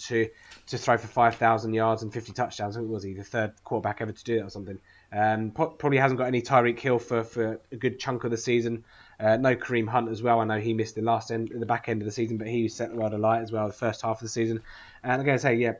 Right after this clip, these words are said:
I think they've got a bit of tape on them now, so I just think it would be a bit easier for teams to, to p-, prepare for them. Uh, and the, you know, they've had a lot of adversity to, to deal with over the off season, so I just think that they, I don't think they'll be able to hit the, the heady heights that they did last, last year. So,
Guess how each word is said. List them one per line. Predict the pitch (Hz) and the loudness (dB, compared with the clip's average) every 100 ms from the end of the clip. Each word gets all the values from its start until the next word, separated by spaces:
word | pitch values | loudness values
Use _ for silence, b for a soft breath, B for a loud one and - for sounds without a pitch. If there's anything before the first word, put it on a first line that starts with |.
| - | -6
I | |
think | 120 127 | -6 -4
they've | 120 | -2
got | 131 | -2
a | |
bit | 120 123 | -2 -4
of | |
tape | - 131 135 | -2 -2 -2
on | 127 | -2
them | |
now, | 127 127 | 2 2
so | 123 127 | 2 0
I | |
just | 123 127 | 0 -4
think | 131 120 117 | -4 -4 -4
it | |
would | 117 | -6
be | 117 120 | 0 0
a | 113 | 0
bit | 123 | -2
easier | 131 127 117 | -2 -2 -2
for | 113 107 | -6 -6
teams | - 120 113 - | -4 -4 -4 -6
to, | 123 113 | -4 -4
to | - - | -4 -16
p-, | - - | -16 -12
prepare | 120 123 120 | -6 0 0
for | 113 123 117 | 0 0 2
them. | 117 113 B B B B | 0 -4 B B B B
Uh, | 120 | 4
and | 117 113 131 | 6 6 4
the, | 127 113 | 0 0
you | 127 | 0
know, | 110 | 0
they've | 127 | 2
had | 131 | 0
a | 123 | 2
lot | 120 | 0
of | 120 | 2
adversity | 117 120 120 - - 123 | 2 4 2 2 -6 -4
to, | - 127 | -2 -4
to | - | 0
deal | 123 147 | 6 8
with | 104 | 8
over | 104 | 0
the | 101 | -2
off | 104 | -4
season, | - 110 | -4 -4
so | 110 113 | -2 -4
I | |
just | 110 107 | -4 -6
think | 107 101 | -8 -8
that | 107 - | -12 -8
they, | 107 101 101 _ _ _ | -6 -4 -6 _ _ _
I | 107 | -6
don't | 113 110 | -4 -2
think | 113 | -4
they'll | 107 | -4
be | 107 | -2
able | 107 | -2
to | - | -2
hit | 117 | -6
the, | 113 110 | -4 -6
the | - | -4
heady | 110 113 | 0 0
heights | 110 120 113 | 4 2 2
that | 120 | -4
they | 123 | 0
did | 127 | 6
last, | 139 135 - | 6 6 -2
last | 135 127 - | 2 2 2
year. | 131 90 | -6 -6
So, | - | -14